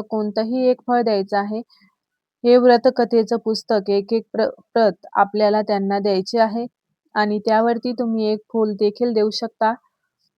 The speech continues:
गजरा, वेणी, गुलाबाचे फूल देखील तुम्ही देऊ शकता. पान सुपारी द्यायची आहे आणि त्याचबरोबर तुमची इच्छा असेल तर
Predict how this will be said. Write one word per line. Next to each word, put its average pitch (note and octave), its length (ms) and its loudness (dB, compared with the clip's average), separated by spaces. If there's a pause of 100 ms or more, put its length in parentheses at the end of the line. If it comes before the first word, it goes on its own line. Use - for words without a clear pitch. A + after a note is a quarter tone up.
(960)
गजरा, A3 540 4
वेणी, A3 380 0
गुलाबाचे A3 560 2
फूल A3 260 -4
देखील A3+ 380 0
तुम्ही A#3 220 -2
देऊ A3+ 220 -2
शकता. G3 440 -6
पान G3+ 260 0
सुपारी G#3+ 440 0
द्यायची A#3 320 0
आहे A3+ 220 -6
आणि A3 220 -2
त्याचबरोबर G#3 640 0
तुमची G#3+ 480 -6
इच्छा A#3 260 -2
असेल G#3 380 -2
तर F#3+ 100 -4